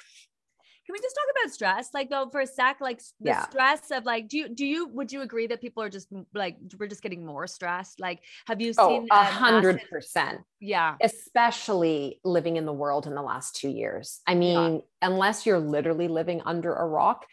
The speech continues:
Speaker 2: I don't
Speaker 1: Mm-hmm.
Speaker 2: know how you're not impacted by what is happening and going on, even if it's not literally happening in your, like,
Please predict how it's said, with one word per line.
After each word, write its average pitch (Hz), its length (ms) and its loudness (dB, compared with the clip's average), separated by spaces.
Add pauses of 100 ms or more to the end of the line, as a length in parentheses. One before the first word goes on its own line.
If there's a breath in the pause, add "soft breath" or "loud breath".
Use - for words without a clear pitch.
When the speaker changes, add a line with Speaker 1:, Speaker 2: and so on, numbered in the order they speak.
(300 soft breath)
Speaker 2:
I 180 100 6
don't 180 160 0
Speaker 1:
Mm-hmm. - 20 -6
Speaker 2:
know 175 80 0
how 170 360 0
you're 156 200 0
not 143 380 -2
impacted 151 760 0
by 131 340 2
what 151 400 0
is 156 180 -2
happening 147 480 -4
and 151 120 -2
going 143 320 0
on, 143 400 2
even 233 240 4
if - 120 -2
it's - 160 -4
not 170 220 0
literally 156 380 0
happening 151 460 -6
in 147 160 -2
your, 151 180 0
like, - 220 -4